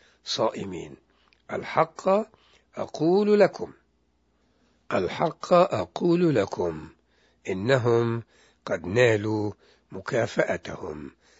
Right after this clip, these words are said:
أي هذا الصيام أصبح لا قيمة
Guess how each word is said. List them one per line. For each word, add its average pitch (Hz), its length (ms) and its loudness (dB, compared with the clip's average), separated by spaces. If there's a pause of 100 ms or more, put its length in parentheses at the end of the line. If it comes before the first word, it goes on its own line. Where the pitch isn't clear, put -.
(360)
أي 208 260 4
هذا 160 320 4
الصيام 196 840 2 (300)
أصبح 147 420 -2
لا 113 220 2
قيمة 196 440 2